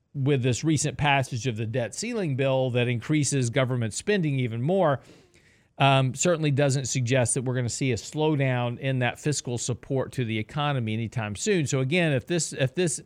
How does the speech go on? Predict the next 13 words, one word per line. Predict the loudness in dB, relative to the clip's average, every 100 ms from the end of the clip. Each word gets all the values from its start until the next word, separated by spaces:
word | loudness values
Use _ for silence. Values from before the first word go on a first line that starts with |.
| -4
fiscal | -2 -2 -6
spending | -6 -2 0 0
starts | 0 -2 -2
to | -4
relate | -4 0 2 0 -2
to | -6
stronger | -4 -2 -2 0 -2
economic | -2 -4 -4 -2
activity, | -2 -2 -2 0 0 -2 -6 -18 -20 -20 _ _ _ _ _ _ _ _
it's | -4 0
gonna | 0 0
start | 0 0 -2 -2
to | 0 2 2 -2